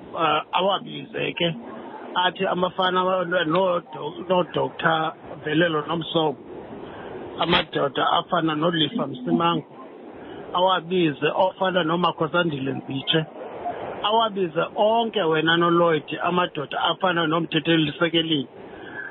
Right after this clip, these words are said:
em, amadoda afana noZintsile Mathisi, amado-, oosisi abafana noZola Majiza, o-, oZola Kaso Majiza.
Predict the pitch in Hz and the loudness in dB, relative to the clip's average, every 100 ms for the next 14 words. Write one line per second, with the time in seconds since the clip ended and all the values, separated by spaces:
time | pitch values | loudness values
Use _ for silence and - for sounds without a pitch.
0 | - - - 180 165 156 143 147 - 175 | -14 -12 0 2 4 2 0 -4 0 0
1 | 175 170 156 156 156 170 165 147 160 156 | 2 0 -2 -2 -2 2 4 4 4 2
2 | - 120 - 170 143 156 160 - 143 - | -2 -8 0 4 4 4 0 -2 -2 -4
3 | - - - - - - - - - - | -14 -18 -16 -14 -14 -14 -12 -12 -12 -12
4 | - - - - - - - 185 202 208 | -12 -12 -10 -10 -10 -8 0 4 4 4
5 | - 170 - 202 202 - 170 160 147 196 | 0 -6 0 2 4 2 0 0 0 0
6 | - 180 185 - 190 180 165 180 170 165 | 0 2 0 0 0 2 4 4 2 2
7 | 165 175 165 160 165 147 147 - 175 175 | 4 4 0 -2 0 0 0 2 2 2
8 | 196 190 160 151 160 165 170 151 170 151 | 2 2 2 2 4 2 0 0 0 0
9 | 139 - 139 | 0 -2 -4